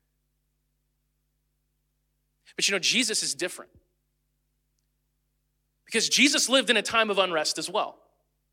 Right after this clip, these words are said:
He lived in a time of great political unrest. He lived in a time where diseases like leprosy were running rampant, and there was a lot of fear.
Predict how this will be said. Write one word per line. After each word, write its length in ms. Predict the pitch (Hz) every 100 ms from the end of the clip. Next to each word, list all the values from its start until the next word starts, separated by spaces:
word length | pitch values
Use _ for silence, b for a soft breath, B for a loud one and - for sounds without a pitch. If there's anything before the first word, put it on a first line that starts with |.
| _ _ _ _ _ _ _ _ _ _ _
He 100 | 196
lived 180 | 208 196
in 60 |
a 60 | 196
time 320 | 185 202 190
of 100 | 151
great 300 | 160 196 208
political 460 | 190 180 175 165 151
unrest. 520 | 139 127 - - - _ _ _ _ _ _ _ _ _ _ -
He 80 | -
lived 160 | 185 185
in 100 | 185
a 60 |
time 420 | 165 185 190 190 185 B B B
where 400 | 160 175 170 160 - -
diseases 580 | 160 151 180 196 220 180
like 260 | 156 143
leprosy 540 | - 220 196 185 202 196
were 80 | 156
running 260 | 151 135
rampant, 420 | 131 170 190 262 - _ _ _ _ -
and 80 | 151
there 80 |
was 100 | 151
a 40 | 151
lot 140 | 147
of 60 | 131
fear. 480 | - 180 175 214